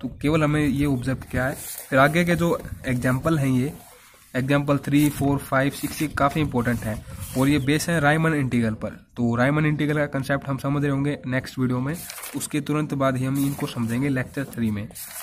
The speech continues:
ठीक है। अब एक question है यहाँ पर वन पॉइंट वन एक्सरसाइज में, केवल एक ही question है ये, इस पर based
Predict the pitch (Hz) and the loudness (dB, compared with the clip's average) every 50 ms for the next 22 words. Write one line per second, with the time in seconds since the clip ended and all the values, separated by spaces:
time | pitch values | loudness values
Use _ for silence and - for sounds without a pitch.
0 | - - 147 139 143 151 - - - - _ _ - - 135 123 135 156 156 - | -8 -4 -4 -2 -2 -4 -8 -8 -18 -20 _ _ -12 -4 0 2 2 2 2 0
1 | 165 165 - - - 175 175 156 147 139 135 - 156 160 165 - - - - - | -2 -2 -2 0 0 2 4 4 4 4 2 2 -2 -4 -4 -6 -10 -20 -20 -20
2 | - - - - - - 135 131 135 143 135 - 151 147 143 135 131 135 139 131 | -20 -20 -20 -20 -14 -6 -2 0 0 0 0 0 0 0 0 0 -2 0 -2 -2
3 | 127 - 139 135 143 147 143 139 151 147 143 147 151 151 156 139 139 123 - - | -2 -4 -4 -2 -2 -2 -2 0 0 0 2 2 0 0 -2 -4 -4 -6 -8 -4
4 | - 131 127 123 123 135 151 - - - - - - _ - - - - - 139 | -2 -2 0 0 0 -2 -2 -4 -8 -16 -20 -20 -20 _ -14 -14 -10 -6 -4 -4
5 | 135 131 131 135 123 - - 82 | -2 0 0 0 0 -2 -6 -10